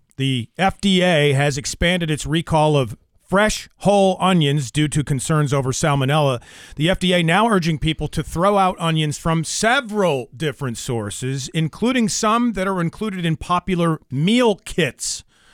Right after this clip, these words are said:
The recall now includes onions from Every Plate Onions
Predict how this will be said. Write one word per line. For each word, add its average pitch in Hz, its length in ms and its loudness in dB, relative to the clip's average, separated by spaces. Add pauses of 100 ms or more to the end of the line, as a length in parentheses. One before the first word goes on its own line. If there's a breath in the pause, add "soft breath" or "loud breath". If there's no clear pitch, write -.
(140 soft breath)
The 135 120 -4
recall 170 760 2 (120)
now 202 340 2
includes 147 680 -4
onions 156 480 2
from 175 480 2 (320)
Every 156 340 0
Plate 160 380 -2
Onions 156 580 -2